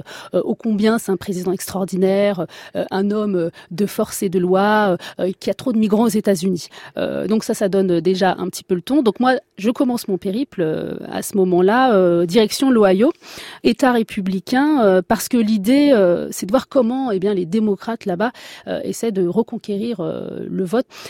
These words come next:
et ces électeurs, les électeurs de, de ce swing state. Et pour ça, je vais donc suivre une, une candidate démocrate,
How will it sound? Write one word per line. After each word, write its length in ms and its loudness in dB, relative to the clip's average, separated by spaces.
et 280 6
ces 220 -2
électeurs, 400 2
les 160 0
électeurs 280 0
de, 160 0
de 140 -4
ce 140 -4
swing 280 -6
state. 380 -8
Et 100 4
pour 140 0
ça, 300 6
je 80 2
vais 80 2
donc 180 -2
suivre 280 -2
une, 260 4
une 120 -2
candidate 640 -2
démocrate, 640 -2